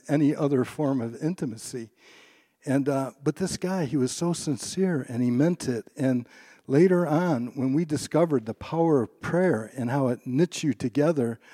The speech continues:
it's, it's amazing. And I'll tell you, we totally understand now, you know, years later, what that pastor was talking about. So prayer together in a group really does foster intimacy.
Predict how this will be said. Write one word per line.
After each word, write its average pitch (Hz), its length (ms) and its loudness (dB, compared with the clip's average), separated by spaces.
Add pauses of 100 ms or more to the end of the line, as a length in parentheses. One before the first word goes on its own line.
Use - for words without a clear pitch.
(340)
it's, - 380 0
it's 135 220 -4
amazing. 123 800 0
And 131 320 -2
I'll 127 100 -4
tell 170 240 2
you, 127 220 2 (420)
we 143 220 2 (200)
totally 185 380 4
understand 151 800 2
now, 135 580 2
you 135 100 0
know, 120 180 0
years 143 520 4
later, 131 540 4 (480)
what 127 160 0
that 127 180 0
pastor 139 380 0
was 117 180 -2
talking 139 380 -2
about. 110 460 -6
So 123 360 2 (540)
prayer 185 540 8
together 151 520 4
in 143 220 2
a 131 80 2
group 143 400 4 (420)
really 151 440 4 (120)
does 143 320 0
foster 127 480 -2
intimacy. 117 760 -6